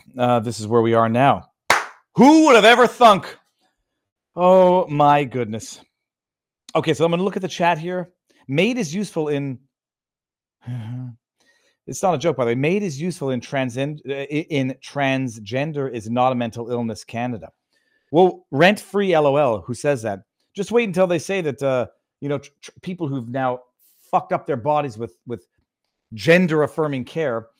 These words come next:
and wanna end their own lives. Well, th-, they, they'll, they'll grant it to them.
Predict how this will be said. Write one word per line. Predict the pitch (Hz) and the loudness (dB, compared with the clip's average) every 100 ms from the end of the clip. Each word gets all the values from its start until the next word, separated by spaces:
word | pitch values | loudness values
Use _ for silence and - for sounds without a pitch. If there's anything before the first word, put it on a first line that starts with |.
| _ - | _ -6
and | 147 | -4
wanna | 147 151 143 131 - | 0 0 0 -2 -2
end | 151 156 | -2 0
their | 151 | 0
own | 139 | 0
lives. | 135 143 139 123 | -2 -2 -4 -4
Well, | 247 240 | -6 -4
th-, | 214 202 | -4 0
they, | 165 | 0
they'll, | 226 160 294 | 2 4 4
they'll | 185 240 | 4 2
grant | 190 160 247 254 | 2 2 0 -4
it | |
to | 135 | -14
them. | 95 - | -14 -20